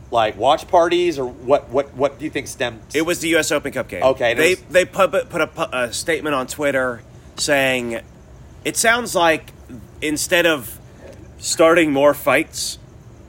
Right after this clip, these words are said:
Speaker 2: or making it some endless battle," they
Speaker 1: They're like,
Speaker 2: put
Speaker 1: "Th-, we're gonna do this one thing. This is our statement, and we're gonna let it go after that."
Speaker 2: It said, "We're gonna take this game off. We want y'all to an-, we wanna have a productive conversation and, like, get the rules set."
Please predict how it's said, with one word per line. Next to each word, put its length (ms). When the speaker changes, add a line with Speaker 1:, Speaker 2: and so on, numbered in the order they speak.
Speaker 2:
or 160
making 280
it 140
some 380
endless 640
battle," 480
they 120
Speaker 1:
They're 80
like, 200
Speaker 2:
put 160
Speaker 1:
"Th-, 140
we're 60
gonna 140
do 120
this 160
one 220
thing. 360
This 140
is 100
our 80
statement, 360
and 60
we're 60
gonna 120
let 140
it 60
go 160
after 220
that." 240
Speaker 2:
It 120
said, 200
"We're 120
gonna 160
take 200
this 160
game 220
off. 440
We 120
want 200
y'all 200
to 60
an-, 280
we 120
wanna 140
have 180
a 60
productive 440
conversation 600
and, 160
like, 240
get 220
the 100
rules 400
set." 360